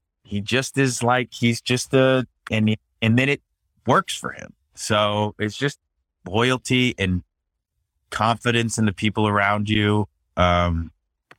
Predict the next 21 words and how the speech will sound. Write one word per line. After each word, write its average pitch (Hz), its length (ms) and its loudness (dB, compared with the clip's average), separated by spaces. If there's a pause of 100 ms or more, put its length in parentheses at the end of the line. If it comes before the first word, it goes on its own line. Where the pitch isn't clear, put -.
(1040)
and 127 200 2
then 135 100 0 (560)
I, 117 200 2
I 117 140 0
will 123 260 0
say 113 460 0 (120)
he 107 260 -8
also 110 440 0
just 95 200 -6 (100)
always 104 400 2
goes 101 260 0
out 95 160 0
of 90 60 -6
his 90 140 -6
way 90 420 0 (100)
to - 100 -10
be 85 120 -2
kind 87 720 -4
to, 87 180 -4
like, 76 360 -2 (1200)
every 95 360 -4